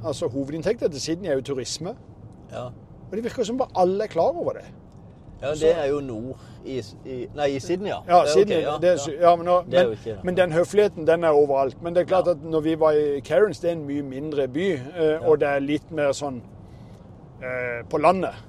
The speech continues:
Speaker 2: Ja, det er det,
Speaker 1: Eh, ja, samme som i Norge, så er det i bygda da.
Speaker 2: Men de er også
Speaker 1: Veldig,
Speaker 2: mottakelige til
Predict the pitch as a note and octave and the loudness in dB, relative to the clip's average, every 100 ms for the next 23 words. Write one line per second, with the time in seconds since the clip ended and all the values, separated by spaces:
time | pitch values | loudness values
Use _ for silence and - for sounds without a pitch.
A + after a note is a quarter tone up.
0 | - - - - - - - - D3+ D3 | -20 -20 -20 -20 -20 -20 -20 -6 0 2
1 | C#3+ C3+ C#3+ C#3+ D3 D3 C3+ C3 D3+ D3+ | 2 -2 -4 -4 -2 0 -2 -4 -4 -4
2 | D3+ D3+ C#3+ C3 C3 C#3 C#3 D3+ C#3 C#3+ | -4 -6 -2 0 2 0 0 0 2 2
3 | C3+ C3 D3 C#3+ C3 D#3 C#3 A#2+ G#2 F#2 | -2 -6 -2 -2 2 0 0 -2 -6 -10
4 | C3+ C#3 C3+ B2+ D3+ D#3+ D3 B2 A#2 - | -10 -4 -2 -2 -2 -4 -4 -6 -8 -12
5 | B2+ C3+ D3+ C#3+ C#3 C#3 | -2 2 2 2 0 0